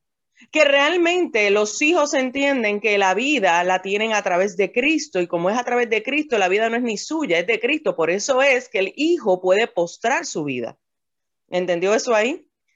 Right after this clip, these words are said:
El hijo ni tan siquiera postra su propia vida, está postrando la vida adquirida por medio de Cristo. <laughs> Por eso es importante que entendamos esto.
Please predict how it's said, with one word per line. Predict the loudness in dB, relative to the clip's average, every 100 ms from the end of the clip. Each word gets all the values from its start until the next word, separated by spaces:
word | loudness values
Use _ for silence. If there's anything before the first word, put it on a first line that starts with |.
| _ -20 -14 -2
El | 0 2
hijo | 2 2 2 0 -2 -6
ni | -4 0
tan | 2 2 0
siquiera | 0 0 0
postra | 0 0 0
su | 0 0
propia | 2 2 2 2
vida, | 2 2 0
está | 0 0
postrando | 0 0 0 2 2
la | 2
vida | 2 0
adquirida | -2 -2 0 2 0 2
por | 4 4
medio | 2 0 2
de | 2 2
Cristo. | 2 2 2 0 -2 -2 _
<laughs> | -16 -10 -2 -2 -2 -6 -6 -4 -8 -16 _ _ -14 -10 -10 -8 -10 -10 -8 -10 -8
Por | 2 4
eso | 6 4 4
es | 2 2
importante | 0 0 0 0 0 -2
que | -2
entendamos | 0 0 2 2 0 0
esto. | 0 0 -2 -2 -2 -4